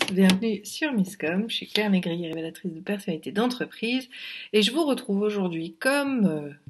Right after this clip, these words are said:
tous les jours, enfin presque, parce que la semaine dernière c'était un peu chaotique avec les coupures de courant, euh, pour une émission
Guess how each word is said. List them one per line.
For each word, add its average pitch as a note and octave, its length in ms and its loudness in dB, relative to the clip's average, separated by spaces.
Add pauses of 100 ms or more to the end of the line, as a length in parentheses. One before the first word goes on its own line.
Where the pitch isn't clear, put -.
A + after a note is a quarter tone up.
(160)
tous F#4 140 8
les C#4+ 160 10
jours, A3+ 480 4
enfin - 220 4
presque, F#3+ 380 2
parce - 140 -16
que - 60 -4
la D#3+ 80 -2
semaine F3+ 160 -2
dernière E3+ 320 -2
c'était - 240 -16
un E3 80 -4
peu C4+ 140 0
chaotique G3 560 0
avec D#3 180 -2
les F#3+ 80 -8
coupures B3+ 380 -6
de G3+ 80 2
courant, A3+ 340 -2 (720)
euh, G3 760 8 (140)
pour G4 460 8 (340)
une A#3 160 4
émission G3+ 640 4